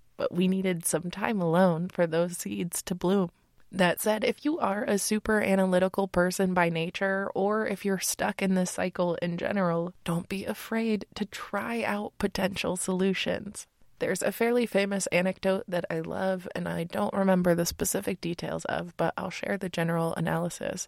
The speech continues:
which is the art professor who split their classes into two, asking half the class to spend the entire semester working on one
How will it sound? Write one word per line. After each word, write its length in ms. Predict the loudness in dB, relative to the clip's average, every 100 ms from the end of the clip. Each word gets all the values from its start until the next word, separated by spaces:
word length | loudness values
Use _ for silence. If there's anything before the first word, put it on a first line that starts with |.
| -6
which 240 | -6 -4
is 120 | -4
the 180 | -4 2
art 220 | 4 4
professor 580 | 2 -4 -4 -6 -4 -4
who 160 | -2 -4
split 320 | -4 -4 -4
their 140 | -4 -6
classes 580 | -2 0 0 0 -2 -2
into 300 | -6 -4 -8
two, 520 | -6 0 0 0 -6 -12 -2
asking 440 | 0 0 0 0
half 260 | 2 -2 -4
the 100 | -4
class 400 | 4 4 4 0
to 100 | -2
spend 400 | -2 -2 -2 -4
the 180 | -4 -4
entire 500 | -4 -2 0 0 0
semester 640 | 0 0 0 0 0 2
working 420 | 2 0 -2 -6
on 360 | -4 -4 -4 0
one 340 | 2 2 0